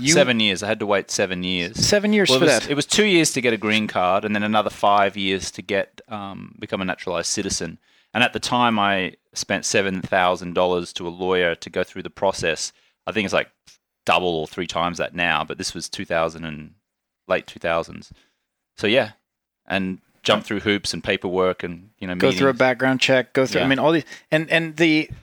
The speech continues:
Speaker 1: so some, somewhat of the, what was upsetting to me was some of the arrogance of somebody looking you in the face and saying that you have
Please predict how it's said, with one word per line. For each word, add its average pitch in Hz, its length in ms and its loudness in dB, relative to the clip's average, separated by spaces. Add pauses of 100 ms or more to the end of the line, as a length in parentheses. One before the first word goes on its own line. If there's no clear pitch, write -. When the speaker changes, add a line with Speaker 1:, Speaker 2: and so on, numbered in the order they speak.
(340)
Speaker 1:
so 151 460 4
some, 208 460 2
somewhat 214 340 4
of 160 80 4
the, 143 160 2 (1200)
what 151 140 2
was 147 140 2
upsetting 180 420 2
to 147 60 0
me 156 100 4
was 127 120 2
some 180 160 2
of 151 60 2
the - 180 -2
arrogance 135 560 2
of 117 600 2 (360)
somebody 151 380 2
looking 143 400 2
you 143 240 4
in 135 80 2
the 127 80 0
face 127 340 2
and 120 160 -2
saying 127 300 2
that 104 120 0
you 131 320 -2
have 131 520 2